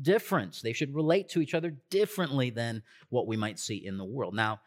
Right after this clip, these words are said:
the same is true for two more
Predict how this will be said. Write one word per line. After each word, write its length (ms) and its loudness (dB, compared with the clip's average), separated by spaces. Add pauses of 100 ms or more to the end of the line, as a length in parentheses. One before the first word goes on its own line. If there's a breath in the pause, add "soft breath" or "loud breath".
(320 soft breath)
the 140 4
same 480 2
is 240 2
true 640 2 (460)
for 120 2
two 200 2
more 280 4